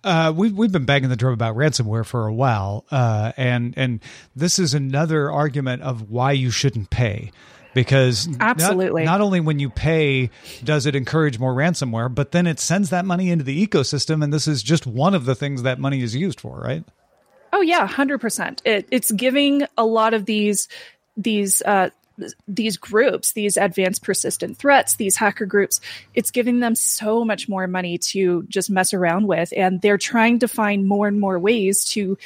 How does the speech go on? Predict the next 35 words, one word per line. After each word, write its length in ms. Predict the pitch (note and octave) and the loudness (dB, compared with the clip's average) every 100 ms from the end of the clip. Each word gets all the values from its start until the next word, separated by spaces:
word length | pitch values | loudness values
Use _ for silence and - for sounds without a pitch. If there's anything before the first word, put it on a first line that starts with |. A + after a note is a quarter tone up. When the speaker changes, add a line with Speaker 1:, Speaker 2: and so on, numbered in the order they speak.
| - - - | -18 -18 -12
Speaker 2:
keep 280 | - C4+ - | -2 0 2
those 220 | B3 A3+ | 0 2
income 340 | A#3 A#3 - G#3+ | 2 2 2 0
streams 460 | - A3+ G#3 G3+ | 0 -2 -2 -2
coming. 440 | - B3 A#3 - G#3 _ - - _ - | -2 0 0 -2 -10 _ -20 -20 _ 0
And 280 | A3+ G#3+ G#3 | 2 2 0
if 240 | A#3 - | -2 0
they 160 | B3 A#3+ | -2 0
can 360 | - A#3 A#3+ | -2 0 2
release 420 | A3 G3+ G#3+ A3 - | 2 0 0 0 -2
these 220 | G#3 G3+ | -2 -2
zero 300 | G3+ B3+ F#3+ | 0 2 0
days, 420 | E3 D#3+ A3+ - - - _ | -2 -2 -2 -4 -10 -20 _
which, 480 | - B3 B3 - - _ _ _ _ _ _ _ | -2 0 0 -2 -4 _ _ _ _ _ _ _
you 120 | A#3+ | 0
know, 120 | A3+ | 2
oftentimes 680 | A3 B3 - A#3+ G3+ B3 B3 | 2 2 2 0 2 2 0
you 100 | G#3 | 0
have 160 | G#3 G#3+ | 0 0
a 60 | G3+ | 2
zero 280 | G#3 G#3+ | 0 2
day 140 | G#3 G3 | 2 2
that 180 | F#3+ F3+ | 0 0
goes 380 | G3+ G3+ G3+ - | 2 2 2 0
out 340 | F#3 G3 F#3+ - | 0 0 -2 -4
and, 360 | F#3+ F#3 F#3 | 0 0 0
uh, 200 | F3+ F3 F3+ - - - | -2 -2 -4 -14 -20 -6
if, 320 | A#3 G#3+ - | -4 -4 -4
if 240 | - G#3 A3 | -4 -2 0
it's 220 | G#3 - | -2 -2
being 260 | G#3+ A#3 | -2 0
exploited 560 | A3+ G#3+ - G#3+ F#3+ F#3 | 0 0 0 0 2 2
in 100 | G3 | 2
the 100 | F#3 | 0
wild, 540 | F#3+ G3+ G3+ F3 F3 | 2 2 4 2 0